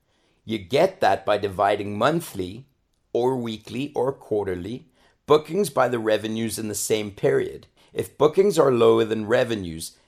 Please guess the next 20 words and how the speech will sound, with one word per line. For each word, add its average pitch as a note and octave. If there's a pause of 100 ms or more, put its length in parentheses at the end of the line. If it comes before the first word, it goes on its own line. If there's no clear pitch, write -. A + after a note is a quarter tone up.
that B2+
can D3
be C#3+
a A2+
negative G#2
sign. - (420)
If -
bookings D#3
are A2
a G2+
lot C3
higher G#2+
than F#2
revenues, G2
that B2
can C3
be C3+
a B2+
positive C#3
sign. E2